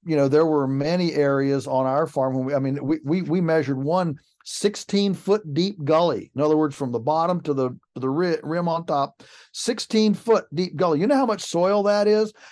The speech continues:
And, and we had those, a-, and still do. So, uh, many of them, uh, they're, they're, they're now, they're now forested. We planted trees on 'em.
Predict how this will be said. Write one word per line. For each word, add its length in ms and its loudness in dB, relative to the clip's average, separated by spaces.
And, 240 0
and 160 0
we 160 2
had 200 0
those, 300 0
a-, 180 -8
and 100 0
still 240 4
do. 460 2
So, 160 -2
uh, 340 -2
many 320 2
of 160 2
them, 220 -6
uh, 200 -2
they're, 200 2
they're, 300 0
they're 180 2
now, 400 0
they're 140 0
now 160 0
forested. 460 2
We 120 2
planted 320 -2
trees 360 0
on 220 -2
'em. 160 -4